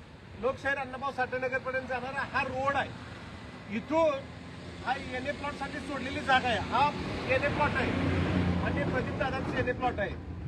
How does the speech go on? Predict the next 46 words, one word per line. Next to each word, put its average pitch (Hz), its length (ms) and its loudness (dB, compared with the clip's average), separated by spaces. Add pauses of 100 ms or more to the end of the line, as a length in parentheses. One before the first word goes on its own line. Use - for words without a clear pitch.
(120)
इथं 254 200 0
बघा, 269 180 0
पाच 247 340 -2
नंबर 254 200 -4
प्लॉट, 240 380 4 (220)
पाच 226 220 -4
नंबर 247 280 -6
चार 247 380 -2
आणि 240 100 -4
प्लॉट, 240 220 -4
प्लॉट 247 480 -4
नंबर 247 200 -4
सहा 233 360 4 (400)
मध्ये 277 240 0
संबंधित, 277 640 0 (520)
अ, 196 140 -2
अतिक्रमण 262 460 -4
आहे, 277 80 -2
ते 254 240 -6
व्यक्ती 262 260 -8
इथे 269 240 -6
राहतात. 240 300 0 (580)
वस्तुस्थिती 349 640 0
अशी 294 240 2
आहे, 294 120 2
हा 277 220 2
रोड 277 280 2
आहे. 240 100 2 (540)
रोडच्या 294 500 4
मध्यापासून, 285 760 0 (340)
अ, 180 60 -6
बघा, 226 320 2 (200)
शासकीय 233 320 -4
नकाशा 247 400 -2
आहे. 240 120 4
मी 233 140 -6
काय, 247 280 0
अ, 160 460 0
माझ्या 196 300 0
अंगचं 226 260 -2
बोलत 220 260 -4
नाही, 226 140 -4
हे 220 60 -2
नकाशा 226 320 -2
काढून 233 280 0
घेऊन. 214 160 -8